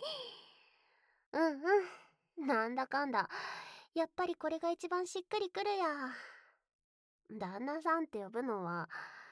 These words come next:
結婚した後の楽しみにとっておくね。女の子にここまで言わせたんだから、男としてちゃんと責任取るんだぞ。<laughs>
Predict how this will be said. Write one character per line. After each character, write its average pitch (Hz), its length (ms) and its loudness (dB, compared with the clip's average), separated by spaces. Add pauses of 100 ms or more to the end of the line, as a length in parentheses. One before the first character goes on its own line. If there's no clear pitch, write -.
(580)
結 247 240 -2 (100)
婚 294 240 0
し - 100 -12
た 294 140 -2
後 294 200 2
の 214 120 -2
楽 226 280 -4
し 311 120 -4
み 311 120 0
に 233 120 -4
と 302 140 -2
っ 330 60 -4
て 320 140 0
お 269 80 -2
く - 140 -12
ね。 339 240 -2 (1300)
女 294 480 0
の 277 160 0
子 220 140 -4
に 190 140 -6
こ 185 160 -8
こ 240 140 0
ま 254 160 2
で 220 100 0
言 190 120 -4
わ 202 140 -4
せ 214 140 -8
た 214 180 0
ん 202 60 -4
だ 180 100 -6
か 180 180 -8
ら、 180 280 -6 (880)
男 262 540 4
と 247 200 2
し - 60 -12
て 226 160 -4
ち - 120 -2
ゃ 254 120 4
ん 269 100 -2
と 269 140 2
責 269 300 -2
任 277 220 0
取 285 140 6
る 285 120 6
ん 269 60 0
だ 240 120 0
ぞ。 302 760 4
<laughs> 339 40 -2